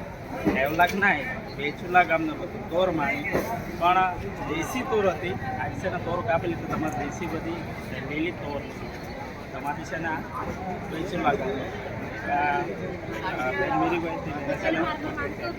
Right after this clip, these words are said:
તોર બી લેવી હતી. અને આપણે જો આમને તો વેચાઈ જ ગયું.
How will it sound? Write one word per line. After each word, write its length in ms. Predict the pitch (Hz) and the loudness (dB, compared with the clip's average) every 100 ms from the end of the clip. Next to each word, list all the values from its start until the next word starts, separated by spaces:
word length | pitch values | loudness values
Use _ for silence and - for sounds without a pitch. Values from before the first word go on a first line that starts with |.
| - | -4
તોર 200 | - 175 175 | 0 2 2
બી 120 | 170 | 0
લેવી 220 | 143 - - | 2 0 -2
હતી. 220 | - 190 185 170 - - - 381 | -2 -2 2 2 0 0 4 4
અને 280 | - 170 160 165 - - | 2 -2 0 0 0 -4
આપણે 220 | 139 160 160 | -4 -4 -4
જો 40 | 151 | -2
આમને 300 | 160 165 160 | 0 0 0
તો 40 | 185 175 165 | 0 0 -2
વેચાઈ 280 | - 170 | 2 2
જ 40 | 571 554 | 4 2
ગયું. 220 | 571 | 2